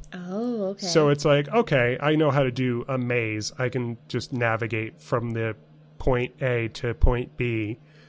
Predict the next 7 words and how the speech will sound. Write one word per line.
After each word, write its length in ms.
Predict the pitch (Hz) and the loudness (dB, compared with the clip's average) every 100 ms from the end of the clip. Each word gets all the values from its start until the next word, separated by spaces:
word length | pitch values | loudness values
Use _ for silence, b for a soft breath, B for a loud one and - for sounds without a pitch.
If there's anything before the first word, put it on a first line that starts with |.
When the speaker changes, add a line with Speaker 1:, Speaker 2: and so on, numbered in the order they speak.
| b | b
Speaker 2:
to 120 | - | -8
complete 500 | 123 127 - 127 127 | -4 -4 -4 -4 -4
the 80 | 139 | -2
circuit. 500 | - 135 120 113 117 - _ - - - - - - - - B B | 0 0 0 -4 -6 -12 _ -20 -20 -20 -20 -20 -20 -20 -20 B B
The 120 | 147 - | -10 0
other 320 | 165 196 247 | 4 6 6
way 520 | 180 139 123 131 185 | 6 6 4 2 0